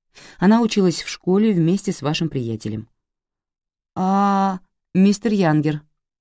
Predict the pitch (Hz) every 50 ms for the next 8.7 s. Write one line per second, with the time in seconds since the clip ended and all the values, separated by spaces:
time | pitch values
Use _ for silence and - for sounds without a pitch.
0 | _ _ _ 139 131 - - 139 127 131 127 131 131 131 120 113 - - - -
1 | - _ _ _ _ _ _ _ _ _ _ _ _ _ _ _ _ _ _ _
2 | _ _ _ _ _ _ _ _ _ _ _ _ - 110 110 113 123 127 - 160
3 | 151 135 139 143 131 127 120 123 123 113 117 131 123 117 - - - _ _ _
4 | _ _ _ _ _ _ _ _ _ _ _ - 127 135 131 - - - 190 226
5 | 220 240 240 208 185 196 180 143 143 131 139 151 147 131 110 107 113 - _ _
6 | _ _ _ _ _ _ _ _ _ _ _ - 113 113 135 151 147 190 202 202
7 | 202 185 - - 160 143 - 147 165 196 208 175 139 - - - - 131 165 190
8 | 208 180 151 131 113 117 123 135 143 131 - - -